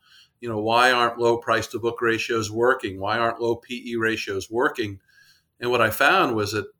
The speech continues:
you know, this technological revolution that we see around us as consumers had really filtered in very quickly and dramatically into the stock market. And all these great tech companies,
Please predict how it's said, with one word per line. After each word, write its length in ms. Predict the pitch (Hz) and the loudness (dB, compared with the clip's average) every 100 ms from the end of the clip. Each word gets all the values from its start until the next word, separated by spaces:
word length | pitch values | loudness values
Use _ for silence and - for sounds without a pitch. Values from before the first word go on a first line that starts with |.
| - | -10
you 80 | 117 | -8
know, 100 | 101 | -6
this 180 | 98 | -8
technological 840 | - 131 123 107 117 117 113 113 107 | -6 -6 -6 -2 2 2 0 -4 -2
revolution 680 | 110 110 107 135 160 123 107 | 0 0 2 2 2 -2 -6
that 140 | 104 | -6
we 100 | 101 | -6
see 300 | - - 120 | -6 -2 0
around 400 | 113 110 123 135 | 2 2 0 0
us 220 | 101 - | -2 -4
as 160 | 95 - | -6 -8
consumers 920 | - 95 - 196 175 107 101 - - _ _ _ _ - | -10 -10 -2 -2 0 -4 -4 -8 -12 _ _ _ _ -6
had 120 | 113 | -2
really 520 | 113 139 135 120 104 _ _ _ | 2 4 6 4 2 _ _ _
filtered 480 | - - 139 131 117 | -6 0 2 2 4
in 320 | 131 131 107 | 4 4 0
very 300 | 98 127 135 | 4 4 4
quickly 460 | 107 143 139 135 110 | 2 -4 -2 0 0
and 120 | 104 | 0
dramatically 640 | 101 104 113 127 120 107 | -2 0 2 2 0 -4
into 180 | 107 101 | -6 -6
the 340 | 92 95 92 85 _ | -6 -8 -8 -12 _
stock 460 | - 117 123 - | -4 0 2 0
market. 440 | 107 82 - 82 - _ _ _ _ - | -6 -8 -8 -12 -14 _ _ _ _ -10
And 440 | 101 98 98 95 - _ _ - | -6 -4 -6 -8 -14 _ _ -6
all 220 | 127 127 | 0 2
these 400 | 120 110 - - _ | 2 0 -4 -8 _
great 320 | - 123 123 - | 0 2 2 0
tech 260 | 147 147 | 0 0
companies, 880 | - 117 110 104 101 104 104 - | -2 -6 -4 -6 -6 -6 -6 -8